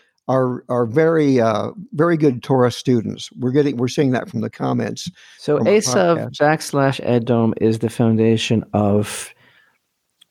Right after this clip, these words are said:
Speaker 2: um,
Speaker 1: Western civilization.
Speaker 2: Christian Europe and,
Speaker 1: Yes,
Speaker 2: and
Speaker 1: yes.
Speaker 2: Amer-, and America as well.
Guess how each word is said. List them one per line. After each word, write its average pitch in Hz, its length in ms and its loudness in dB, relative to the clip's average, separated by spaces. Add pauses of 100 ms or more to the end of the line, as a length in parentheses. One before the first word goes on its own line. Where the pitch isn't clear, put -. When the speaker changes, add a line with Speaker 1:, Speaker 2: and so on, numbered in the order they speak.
(120)
Speaker 2:
um, 110 540 -2 (560)
Speaker 1:
Western 156 360 -2
civilization. 151 800 -6 (220)
Speaker 2:
Christian 123 440 -2
Europe 110 420 2 (560)
and, 117 100 0
Speaker 1:
Yes, 113 300 -2
Speaker 2:
and 113 120 0
Speaker 1:
yes. 117 140 2
Speaker 2:
Amer-, 190 240 0
and 127 140 2
America 190 460 2
as 127 180 -2
well. 175 320 -2